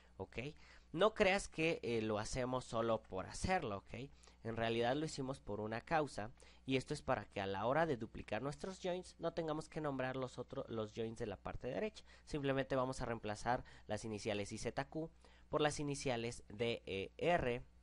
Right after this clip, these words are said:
que básicamente serían las iniciales de derecha, ¿ok? Entonces solo nombramos de un solo lado, ¿ok? Recordemos, solo nombramos correctamente con la sintaxis correcta. Y básicamente los otros joints del lado derecho los duplicamos y van,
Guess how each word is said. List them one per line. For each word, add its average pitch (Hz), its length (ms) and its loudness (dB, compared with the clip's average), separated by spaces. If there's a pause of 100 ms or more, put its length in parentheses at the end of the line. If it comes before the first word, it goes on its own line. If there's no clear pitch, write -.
(460)
que 110 280 0
básicamente 104 500 -6
serían 101 300 -4
las 98 120 -8
iniciales 95 440 -8
de 110 100 0
derecha, 151 460 0 (260)
¿ok? - 120 -4
Entonces 147 500 -2
solo 151 240 4
nombramos 120 500 2
de 107 140 0
un 123 260 -2
solo 151 260 0
lado, 165 360 6 (420)
¿ok? - 220 -6 (380)
Recordemos, 110 520 -6
solo 113 220 -2
nombramos 104 420 -4
correctamente 110 720 -4
con 101 160 -8
la 92 60 -8
sintaxis 104 500 -10
correcta. 190 440 -6 (480)
Y 226 80 2
básicamente 190 520 4
los 156 180 2
otros 147 280 0
joints 139 320 0 (220)
del 107 340 -2 (180)
lado 127 280 6
derecho 185 360 6
los 113 140 0
duplicamos 160 580 -2
y 131 80 -2
van, 107 220 -6